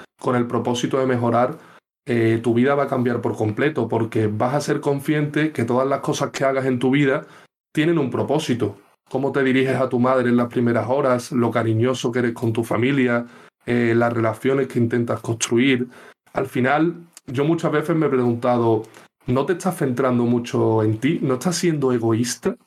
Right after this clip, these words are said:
¿No? Esa, la mente que muchas veces juega un papel un poco de autoengaño. Y al final, la propia experiencia me ha dicho que no, que el crecimiento personal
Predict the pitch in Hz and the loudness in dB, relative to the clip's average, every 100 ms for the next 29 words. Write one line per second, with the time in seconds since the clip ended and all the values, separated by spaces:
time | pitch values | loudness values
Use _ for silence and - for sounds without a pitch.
0 | _ 131 220 123 120 127 120 120 120 139 | _ -2 0 -2 -2 -2 0 0 0 0
1 | 139 123 123 120 131 127 131 127 127 120 | 0 0 0 0 0 0 0 2 0 0
2 | 123 120 123 123 120 123 123 120 120 120 | 0 2 2 0 0 0 2 2 2 0
3 | 117 120 117 120 131 170 - - - 147 | 2 0 2 2 0 -2 -4 -14 -10 -4
4 | 139 - 123 151 190 - 143 123 127 143 | -2 0 2 2 2 0 0 0 0 0
5 | 170 170 170 185 170 170 170 135 107 131 | 0 0 0 0 2 0 0 -2 0 -2
6 | - - - _ 131 120 123 120 117 120 | -4 -16 -20 _ 0 2 0 0 2 2
7 | 160 165 170 - 156 147 156 175 | 0 -2 -2 -2 0 2 2 -2